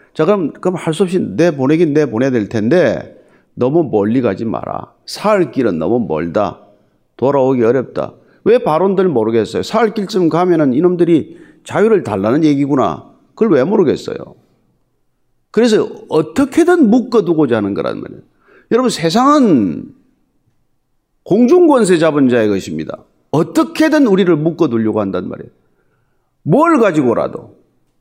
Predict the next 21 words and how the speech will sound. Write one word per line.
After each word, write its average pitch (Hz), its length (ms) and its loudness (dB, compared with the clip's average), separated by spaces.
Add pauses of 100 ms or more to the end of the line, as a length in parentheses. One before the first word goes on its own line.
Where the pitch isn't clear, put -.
(1200)
그 - 80 2
우리가 294 280 6
약한 254 360 2
걸 240 140 4
너무 135 260 2
잘 190 180 0
알아요. - 460 -6 (640)
넘어지는 143 580 2
곳에서 120 340 0
또 156 140 0
넘어지게 175 440 -2
하고, 120 460 -4 (260)
실족한 208 560 -2
곳에 135 280 -2
또 107 120 -4
실족하게 - 540 -6
하고, - 140 -6
실패한 185 500 -2
곳에서 139 300 0
또 190 100 2
실패함으로 226 840 0